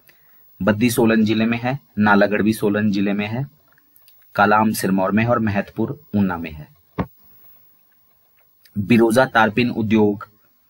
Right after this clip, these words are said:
कहां पर स्थित है? बिरोजा तारपिन उद्योग कहां पर स्थित है? ए नाहन, बी मंडी, सी कुल्लू, डी हमीरपुर।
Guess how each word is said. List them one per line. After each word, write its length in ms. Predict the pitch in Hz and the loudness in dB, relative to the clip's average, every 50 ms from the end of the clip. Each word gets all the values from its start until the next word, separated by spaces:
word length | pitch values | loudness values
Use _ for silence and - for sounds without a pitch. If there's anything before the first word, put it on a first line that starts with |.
| _ _ _ _ _ _ _ _ _ _ _ _ _ _ - | _ _ _ _ _ _ _ _ _ _ _ _ _ _ -2
कहां 200 | 110 110 117 104 | -2 0 0 -2
पर 140 | - 110 | -2 -4
स्थित 340 | 101 - - 92 87 - - | -4 -6 -8 -10 -10 -10 -14
है? 160 | 73 - - - _ _ _ _ - | -20 -20 -20 -20 _ _ _ _ -10
बिरोजा 500 | 92 90 110 104 104 101 98 110 117 120 | -2 2 2 4 4 4 2 2 0 0
तारपिन 500 | - - 107 101 92 - - 92 - - _ _ _ _ _ _ _ _ _ _ _ _ _ _ _ _ _ _ _ _ _ _ _ _ _ | 0 0 -2 -2 -2 -2 -4 -6 -6 -8 _ _ _ _ _ _ _ _ _ _ _ _ _ _ _ _ _ _ _ _ _ _ _ _ _
उद्योग 340 | - 110 107 117 110 107 107 | -4 0 2 2 2 2 0
कहां 180 | - 104 98 90 | -2 -4 -4 -4
पर 100 | - 95 | -6 -8
स्थित 280 | - - 87 - - | -8 -10 -10 -10 -10
है? 60 | - - | -6 -2
ए 120 | 104 113 113 | 0 2 2
नाहन, 440 | 107 101 98 104 104 110 123 139 143 - _ _ _ _ _ _ _ _ _ _ _ _ _ _ _ _ _ _ _ _ _ _ _ _ _ - | 2 2 0 -2 -2 -2 -4 -4 -6 -8 _ _ _ _ _ _ _ _ _ _ _ _ _ _ _ _ _ _ _ _ _ _ _ _ _ 0
बी 140 | 113 120 | 2 2
मंडी, 380 | 120 113 107 104 101 104 120 123 | 4 2 2 2 2 0 -2 -2
सी 200 | - - 123 117 | -2 -4 -4 -2
कुल्लू, 340 | - - 104 101 101 113 117 | 0 0 0 2 2 0 0
डी 180 | 107 113 113 | 0 0 0
हमीरपुर। 520 | 107 104 95 95 90 90 - - 85 82 | 0 0 -2 -4 -4 -6 -10 -10 -12 -12